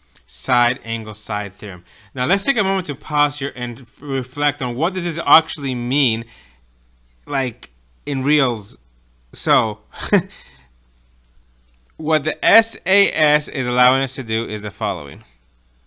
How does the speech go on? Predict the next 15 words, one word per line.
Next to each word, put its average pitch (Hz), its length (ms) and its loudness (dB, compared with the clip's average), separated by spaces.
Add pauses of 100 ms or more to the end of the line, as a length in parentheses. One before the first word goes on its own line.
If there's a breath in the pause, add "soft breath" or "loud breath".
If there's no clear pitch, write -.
(800 soft breath)
First, - 540 2 (320 loud breath)
recognize 143 640 4
that 131 160 -4
every 139 220 0
triangle 135 480 2
has 117 340 0
one, 131 460 0
two, 139 300 -2
three 131 320 -6
sides 110 760 0 (560 soft breath)
and 110 460 -2
one, 131 640 2
two, 117 680 -4 (160)
three 110 680 -2 (160)
angles. 110 580 -4